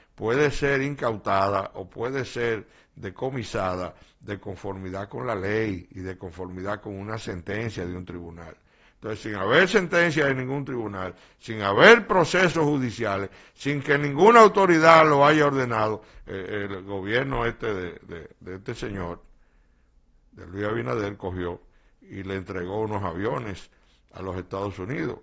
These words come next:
que nadie ordenó que le hab-, había que entregarlo. Ah, porque los Estados Unidos le puso un embargo a Venezuela. Sí, pero eso es un problema de los Estados Unidos con Venezuela. Nosotros no tenemos por qué involucrarnos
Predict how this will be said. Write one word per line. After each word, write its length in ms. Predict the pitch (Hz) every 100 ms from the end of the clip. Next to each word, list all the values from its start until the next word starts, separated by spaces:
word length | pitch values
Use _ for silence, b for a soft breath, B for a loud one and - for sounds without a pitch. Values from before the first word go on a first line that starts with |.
| _
que 180 | - 95
nadie 480 | 95 110 117 104
ordenó 560 | 95 95 92 85 113 135
que 100 | -
le 100 | 87
hab-, 280 | 85 85 85
había 340 | - 87 92 95
que 80 |
entregarlo. 540 | 95 90 82 98 113 90 b b
Ah, 200 | - 156
porque 220 | 175 156 160
los 140 | 143
Estados 400 | 139 156 170 170
Unidos 380 | 165 160 165 151
le 80 | 135
puso 320 | 147 143 151
un 100 | 135
embargo 380 | 120 120 117 110
a 60 |
Venezuela. 480 | 104 101 90 95 95
Sí, 160 | 135 147
pero 220 | 117 107
eso 100 | 120
es 40 |
un 100 | 135
problema 500 | 127 139 143 160 170 - B B
de 140 | 123
los 140 | 131
Estados 420 | 127 - 127 147 180
Unidos 340 | 120 147 156
con 160 | 110 98
Venezuela. 560 | 87 85 156 190 180 - _ - - -
Nosotros 480 | 113 101 123 135 135
no 160 | 143
tenemos 440 | 135 117 123 156 123
por 180 | 113 98
qué 120 | 120
involucrarnos 840 | 127 120 101 - 113 156 139 98